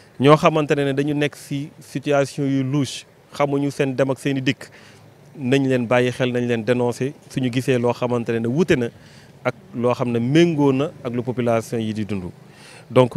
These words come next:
il faut que population ñu gën a collaborer ak les forces de sécurité et de défense. Il faut que aussi forces de sécurité et de défense ñu gën leen a orienter ci protection yu population yi, ñu taxaw population yi. Loolu nag orienter leen du rek joxe ay directives, jaar leen nii, jaar leen na le,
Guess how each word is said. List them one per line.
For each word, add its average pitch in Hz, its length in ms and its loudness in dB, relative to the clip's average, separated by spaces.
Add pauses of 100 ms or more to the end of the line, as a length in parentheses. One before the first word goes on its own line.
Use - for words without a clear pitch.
il 143 100 2
faut 160 120 6
que 147 80 -12
population 135 420 4
ñu 123 80 0
gën 151 200 0
a 147 40 0
collaborer 110 640 -2
ak 110 140 -10
les 117 120 0
forces 127 240 -4
de 120 80 -4
sécurité 123 380 -4
et - 20 -4
de 110 60 -2
défense. 104 400 -2 (460)
Il 156 80 2
faut 175 160 4
que - 100 -4
aussi 165 240 0
forces 151 220 0
de 147 100 -8
sécurité 135 240 -4
et 123 40 -4
de 117 40 -6
défense 127 260 -2
ñu 123 160 -4
gën 190 200 0
leen 180 180 2
a 170 40 0 (120)
orienter 123 560 -2 (380)
ci 135 80 -4
protection 123 580 -2
yu 110 60 -4
population 101 580 -4
yi, 92 160 -8 (240)
ñu 113 80 -4
taxaw 123 220 -2
population 107 540 -4
yi. 117 40 -4
Loolu 127 220 4
nag 151 100 2 (160)
orienter 131 400 2
leen 139 180 -2
du 131 120 0
rek 170 120 6 (540)
joxe 143 220 0
ay 147 160 6
directives, 127 540 2 (100)
jaar 139 180 6
leen 123 260 0
nii, 120 160 -2
jaar 120 200 4
leen 113 160 2
na 107 80 0
le, 120 160 -2